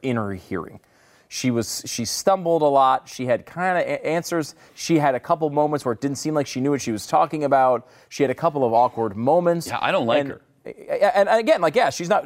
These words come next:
Speaker 1: she would not be my pick by any
Speaker 2: No,
Speaker 1: means.
Speaker 2: she's not great.
Speaker 1: Um, she was Jeb Bush's pick. So, I mean, all, for all the people who were so excited about Trump shaking up and draining the swamp, I mean, Jeb Bush loves Betsy DeVos. She's much better than, uh,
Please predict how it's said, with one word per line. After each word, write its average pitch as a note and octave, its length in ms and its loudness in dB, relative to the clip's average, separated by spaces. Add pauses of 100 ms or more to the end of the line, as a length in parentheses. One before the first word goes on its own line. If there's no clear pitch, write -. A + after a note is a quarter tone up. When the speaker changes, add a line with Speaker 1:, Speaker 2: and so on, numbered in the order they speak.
(140)
Speaker 1:
she D#3+ 120 0
would G3+ 100 2
not G3 160 2
be D#3+ 80 -2
my D#3+ 160 2
pick F2+ 280 -8
by G#2 120 2
any A#2+ 140 0
Speaker 2:
No, A2 40 -2
Speaker 1:
means. A#2+ 240 -2
Speaker 2:
she's F#2+ 140 -8
not G2+ 160 0
great. C3 140 2
Speaker 1:
Um, B2+ 160 2
she E3 180 -2
was D#3+ 320 2
Jeb C3+ 280 0
Bush's E3 320 0
pick. - 340 -10
So, - 180 2
I C3+ 60 4
mean, C#3 120 0
all, C3+ 140 4
for C#3+ 160 2
all D3 80 6
the D3+ 80 -6
people C#3 220 -4
who C3+ 80 -4
were B2+ 100 0
so B2+ 200 0
excited A#2+ 440 2
about G#2 300 0
Trump A#2 240 -2
shaking A2+ 360 -4
up G#2+ 180 0
and G#2+ 260 -6
draining A2+ 260 -2
the F#2+ 80 -6
swamp, D#3+ 380 2
I B2 60 0
mean, B2 180 -2
Jeb B2+ 260 2
Bush A#2 300 0 (180)
loves A2+ 560 2
Betsy F2+ 280 -8
DeVos. E2+ 320 -6 (180)
She's F#3+ 260 -2
much E3 460 0
better B2 420 2 (240)
than, A#2 600 0
uh, G2+ 500 2